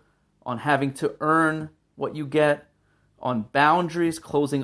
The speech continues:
off the borders of society, um, and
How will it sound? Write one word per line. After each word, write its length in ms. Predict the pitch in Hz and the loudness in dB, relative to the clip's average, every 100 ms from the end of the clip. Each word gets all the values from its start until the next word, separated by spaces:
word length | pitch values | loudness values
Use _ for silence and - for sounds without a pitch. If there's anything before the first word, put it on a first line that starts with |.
| - | 0
off 400 | 151 165 - - | 2 2 -2 -12
the 80 | |
borders 600 | 147 143 165 165 160 160 - | -6 0 2 2 0 -2 -8
of 180 | - 143 | -6 -6
society, 760 | - 147 151 147 147 147 147 147 _ _ _ _ _ - | -6 -2 2 2 2 0 -4 -8 _ _ _ _ _ -4
um, 480 | 123 120 117 120 127 _ - | 0 2 2 0 -6 _ -8
and 540 | 123 127 127 123 123 | -4 -2 0 -2 -6